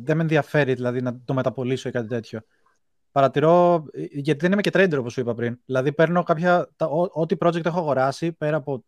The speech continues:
trades που έκανα παλιότερα, που δεν έκανα και πολλά, είναι επειδή ήθελα access σε κάποια communities, τα οποία με βοηθήσανε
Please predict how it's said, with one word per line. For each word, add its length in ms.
trades 180
που 60
έκανα 180
παλιότερα, 580
που 80
δεν 100
έκανα 200
και 80
πολλά, 280
είναι 200
επειδή 200
ήθελα 360
access 200
σε 120
κάποια 260
communities, 640
τα 80
οποία 320
με 100
βοηθήσανε 680